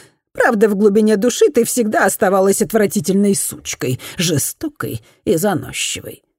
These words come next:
Высказавшись, Ханна вновь поворачивается к шкафу. "Теперь туфли", заявляет она. "Какая удача, что у нас с вами одинаковый размер обуви, Вирджиния".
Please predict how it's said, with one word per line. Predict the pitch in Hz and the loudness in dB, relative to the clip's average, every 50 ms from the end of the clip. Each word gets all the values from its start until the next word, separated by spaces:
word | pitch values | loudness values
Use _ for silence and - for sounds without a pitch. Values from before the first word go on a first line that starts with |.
| _ _ _ _ _ _ _ _ _ _ _ _ _ _ _ _ | _ _ _ _ _ _ _ _ _ _ _ _ _ _ _ _
Высказавшись, | - 175 269 285 - - - 202 185 196 - - - 175 160 - - - _ _ _ _ _ _ | -2 -2 -2 -2 -2 -4 -8 -8 -6 -8 -8 -8 -8 -8 -8 -8 -10 -12 _ _ _ _ _ _
Ханна | - - 277 269 262 254 247 | -4 -2 0 0 0 0 -2
вновь | 196 175 175 175 180 196 202 - | -2 -2 -2 -2 -2 -2 -4 -6
поворачивается | - 180 127 135 135 131 127 - - - 156 143 139 143 - - - | -8 -6 -4 -4 -4 -4 -4 -8 -8 -8 -8 -6 -6 -6 -6 -8 -10
к | 151 - | -8 -8
шкафу. | - - - - 139 - - - - - - - _ _ _ _ _ _ _ _ _ _ _ _ _ | -8 -8 -8 -10 -12 -12 -12 -16 -18 -20 -20 -20 _ _ _ _ _ _ _ _ _ _ _ _ _
"Теперь | - - 233 277 - - 269 262 311 440 - | -4 -2 -2 0 2 4 4 6 6 4 2
туфли", | - - - 427 - 156 - - 202 196 196 202 220 214 - _ _ _ _ _ _ | 2 2 2 2 2 0 -2 -2 0 2 2 2 2 0 -4 _ _ _ _ _ _
заявляет | - 147 - 156 139 131 139 127 123 123 - - - | -10 -6 -4 -4 -4 -4 -4 -6 -8 -8 -10 -10 -8
она. | 156 147 143 117 - _ _ _ _ _ | -6 -6 -6 -6 -8 _ _ _ _ _
"Какая | - 220 208 - _ - - 427 427 440 440 | -2 -2 -2 -2 _ 0 2 4 4 4 4
удача, | 427 392 349 247 196 214 170 104 - - - - 185 | 4 4 2 2 2 0 0 -2 -4 -8 -8 -6 -4
что | 156 - - - | -4 -2 0 0
у | 180 180 | 2 2
нас | 175 156 151 147 | 2 0 0 0
с | - - | -2 -4
вами | 190 170 160 160 165 160 | -2 -2 -2 0 0 0
одинаковый | 156 151 180 170 170 151 143 151 196 165 165 160 | 0 0 0 0 -2 -2 -2 -2 0 2 2 2
размер | 160 160 160 175 180 185 196 - _ - | 2 0 0 0 0 0 -2 -2 _ -2
обуви, | 214 147 107 113 117 127 123 143 143 131 - - - - | 0 0 0 -2 -4 -2 -2 -2 -2 -2 -4 -10 -6 -2
Вирджиния". | 202 185 180 156 156 190 165 - 151 143 127 127 127 135 143 143 139 - | 0 0 0 0 -2 -4 -4 -4 -4 -4 -4 -4 -2 -2 -2 -2 -2 -4